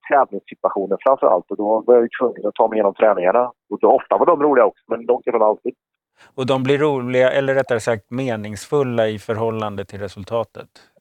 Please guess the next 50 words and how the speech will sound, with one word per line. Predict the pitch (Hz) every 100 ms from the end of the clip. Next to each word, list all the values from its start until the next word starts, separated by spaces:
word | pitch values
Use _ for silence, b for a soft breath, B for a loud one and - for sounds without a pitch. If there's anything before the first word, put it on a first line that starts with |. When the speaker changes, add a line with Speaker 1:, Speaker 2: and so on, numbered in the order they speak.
| -
Speaker 2:
och | 104
tävlandet. | - 110 98 104 107 110
Speaker 1:
Ja, | 98 80 -
Speaker 2:
Ja, | 117 110
Speaker 1:
så | 104
är |
Speaker 2:
just | 98
Speaker 1:
det | 85
ju. |
Speaker 2:
det. | 78 _ _
Speaker 1:
Så | 104
är | 98
det |
ju. | 92
Det | 95
var | 98
ju | 104 _
det | - 113 107
som | 113
man | 110 110
någonstans... | 104 98 95 90 92 _ _
Jag | 107 98
såg | 107 104
det | 104
långt | 95 98 87
där | 90
borta, | 98 - 90
att |
det | 101
är | 98 110
dit | 101
jag | 98
ska | - 104 101
och | 104 98
ska | -
jag | 104
kunna | 101 107
göra | 104
det | 101 107
bra | 104 101
där, | 110 104
då | 101
måste | 104 - 95
jag |
göra | 95
det | 92
här, | - 101 95
här | - 101 90
och | -
nu. | 101